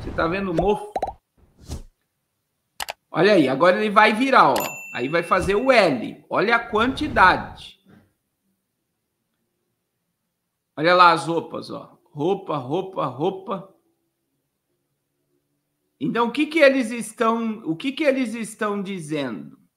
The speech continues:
Que tudo é isso daí,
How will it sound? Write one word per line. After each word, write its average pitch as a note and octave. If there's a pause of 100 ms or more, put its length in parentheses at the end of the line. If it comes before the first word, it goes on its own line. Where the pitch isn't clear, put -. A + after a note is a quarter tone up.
(160)
Que D#3
tudo A3+
é E3+
isso F3
daí, D3